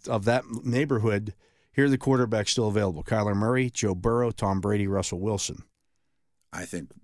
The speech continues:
Speaker 2: Kyler's way better than those other ones.
Speaker 1: I think so too, and we're not gonna get him if we
Speaker 2: No.
Speaker 1: if we pass on him here.
Speaker 2: So the rec-, so it's Kyler versus the receivers
Speaker 1: The
Speaker 2: conversation.
Speaker 1: top receivers available: Darnell Mooney, Jerry Jeudy,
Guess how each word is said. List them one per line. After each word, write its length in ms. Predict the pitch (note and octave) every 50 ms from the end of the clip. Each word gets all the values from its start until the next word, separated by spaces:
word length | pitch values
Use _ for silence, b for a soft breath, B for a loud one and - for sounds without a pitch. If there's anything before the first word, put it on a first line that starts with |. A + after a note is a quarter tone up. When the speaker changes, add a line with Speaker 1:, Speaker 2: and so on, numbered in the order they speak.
| _ -
Speaker 2:
Kyler's 440 | - - - F#2+ F#2+ F2 D#2+ D2+ -
way 200 | E2 F2+ F2+ F2
better 180 | D2 E2+ E2 D#2+
than 100 | D#2 D2
those 160 | D2+ D2 C#2+
other 180 | F2 D#2 D#2 C#2+
ones. 180 | C2 C2+ C2+ - F2+
Speaker 1:
I 80 | F#2+
think 240 | - - A2 G#2 F#2
so 180 | - - F#2+ F2+
too, 320 | - - - C#3 C3+ A#2
and 100 | A2 G#2 G#2+
we're 80 | A2
not 160 | G#2+ G#2+ G2
gonna 160 | - G#2+ G2+ F#2+
get 220 | F#2 A#2+ A#2+ A#2
him 140 | A2 G#2 G#2+
if 160 | G2 - -
we 160 | G2+ F#2+ F#2+ E2+
Speaker 2:
No. 380 | F#2+ G2+ G2 G2 F#2 E2+ D#2+ G2
Speaker 1:
if 120 | F#2+ -
we 80 | G#2 F#2
pass 340 | - G#2+ G2 F#2+ F2 -
on 140 | G2 F#2 F2+
him 100 | F#2 F#2
here. 260 | A#2+ C3 A#2 F2+ - - _
Speaker 2:
So 200 | - - C#3+ C3+
the 140 | B2+ B2 A#2
rec-, 380 | A#2 A#2+ - - - - - -
so 180 | - - D#3
it's 100 | C#3 -
Kyler 420 | - - E3+ E3 F3+ F3 E3+ D#3+ B2+
versus 300 | B2 C3+ C3 B2+ - -
the 60 | B2+
receivers 560 | G#2+ G#2 - - - A2 G2 E2+ E2+ D#2+ -
Speaker 1:
The 60 | -
Speaker 2:
conversation. 360 | F#2 E2 D2+ D2 A2 G#2+ - C3+
Speaker 1:
top 220 | C3 C3 - -
receivers 480 | B2 - - C#3+ C#3+ C3+ A#2+ A#2 G#2 G#2+
available: 340 | F#2 G2 F#2 E2+ E2+ E2
Darnell 380 | E2 G#2+ A2 A2 A2+ A#2 A#2 A2+
Mooney, 300 | A2+ A#2+ A#2+ A#2+ A#2+ A2+
Jerry 280 | G2+ G#2+ G#2+ G2+ G2 G2
Jeudy, 460 | F#2+ - A#2 A#2+ A#2 A#2+ A2+ G#2+